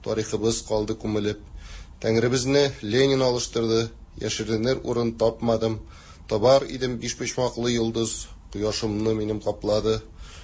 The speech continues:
Шушы кояш белән халкым сүнде, караңгылык басты дөньяны. Хәтерсезлек йокысыннан татар кайчан гына микән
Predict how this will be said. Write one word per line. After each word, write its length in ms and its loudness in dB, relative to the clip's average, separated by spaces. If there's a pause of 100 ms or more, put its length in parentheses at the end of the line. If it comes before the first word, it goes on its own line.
(120)
Шушы 440 2 (100)
кояш 400 4
белән 260 0
халкым 420 0
сүнде, 500 -2 (520)
караңгылык 560 2
басты 360 0
дөньяны. 580 2 (520)
Хәтерсезлек 680 -2
йокысыннан 580 -2
татар 340 0 (320)
кайчан 340 0
гына 240 2
микән 420 -2